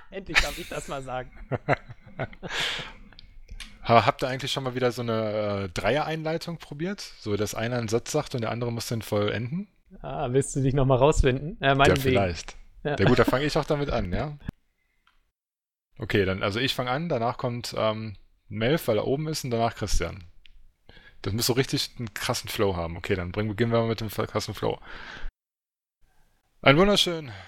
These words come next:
Speaker 2: guten
Speaker 1: Guten.
Speaker 2: Abend. Ja,
Speaker 1: Ach so,
Speaker 2: und
Speaker 1: ach so.
Speaker 2: wir, ich fang an.
Speaker 1: <laughs> Ich dachte immer ein Wort.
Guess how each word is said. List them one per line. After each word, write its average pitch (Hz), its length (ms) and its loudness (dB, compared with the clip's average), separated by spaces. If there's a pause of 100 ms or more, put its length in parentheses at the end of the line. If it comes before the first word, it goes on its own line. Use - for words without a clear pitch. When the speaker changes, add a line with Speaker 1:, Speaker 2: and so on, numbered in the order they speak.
(140)
Speaker 2:
guten 180 220 -2
Speaker 1:
Guten. 170 160 6
Speaker 2:
Abend. - 500 0 (220)
Ja, 104 200 -6
Speaker 1:
Ach - 80 4
so, - 160 -2
Speaker 2:
und 117 160 -4
Speaker 1:
ach 143 100 6
so. 233 260 8
Speaker 2:
wir, 143 400 -2
ich 156 160 -4
fang 143 160 -4
an. 92 220 0
Speaker 1:
<laughs> - 40 -14 (540)
Ich 185 140 8
dachte 220 260 8
immer 185 180 4
ein 185 180 2
Wort. 202 360 4